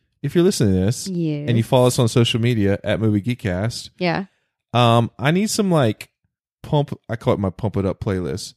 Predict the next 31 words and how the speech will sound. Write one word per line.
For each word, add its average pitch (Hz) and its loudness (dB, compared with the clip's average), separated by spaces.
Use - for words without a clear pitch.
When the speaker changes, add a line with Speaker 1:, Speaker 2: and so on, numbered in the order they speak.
Speaker 2:
<laughs> - -20
Speaker 1:
Exercise, 170 2
exercise 165 0
playlist. 135 0
Everyone's 160 2
got 156 0
an 123 0
exercise 123 -2
playlist. 117 -2
Speaker 2:
True. 175 -2
Speaker 1:
I 135 0
need 165 2
some 160 0
more, 139 4
like, 123 2
energetic, 127 2
especially - -2
if - -4
they're, 165 6
like, 117 2
movie 113 4
soundtrack 92 -2
songs - -8
to, 123 2
like, 107 4
fucking 117 -4
walk 117 2
and, 104 2
like, 104 0
Speaker 2:
Fair 160 -2
enough. 240 -4